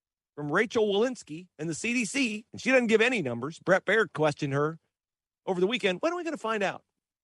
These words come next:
how many people died with covid? How many people died from covid?" "Uh, well, we're working on that. You know, we're really working on that. The latest numbers are not in yet." Likely they're not in because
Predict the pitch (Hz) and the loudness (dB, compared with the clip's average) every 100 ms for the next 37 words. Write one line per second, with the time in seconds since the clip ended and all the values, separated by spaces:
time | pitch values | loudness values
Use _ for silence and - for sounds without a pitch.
0 | _ _ _ _ _ _ - - 247 208 | _ _ _ _ _ _ -10 -4 -2 -2
1 | 196 170 160 156 143 - _ _ _ _ | -2 2 4 4 2 -2 _ _ _ _
2 | _ _ - 226 - 180 160 165 113 - | _ _ -2 0 2 4 4 4 -2 -6
3 | - 180 190 185 143 170 160 - - - | -10 -8 -6 -6 0 2 2 0 -2 0
4 | 320 190 104 - _ _ _ _ - - | 0 0 -4 -4 _ _ _ _ -10 -6
5 | 349 330 330 370 320 320 370 330 330 311 | -2 0 0 -2 -2 -2 0 0 -2 -2
6 | 339 339 294 320 320 311 330 330 330 - | -4 -4 -4 -4 -2 -2 0 0 0 -2
7 | 320 320 311 320 320 302 339 311 - 339 | -4 -4 -2 -4 -4 -4 -4 -4 -4 -4
8 | 311 320 320 330 320 311 311 311 _ _ | -2 -2 -2 0 0 0 0 0 _ _
9 | _ _ _ _ _ _ _ _ _ _ | _ _ _ _ _ _ _ _ _ _
10 | - 107 104 117 113 110 110 113 175 175 | -6 -4 -2 0 0 0 0 2 2 0
11 | - 131 123 - | 0 0 0 -6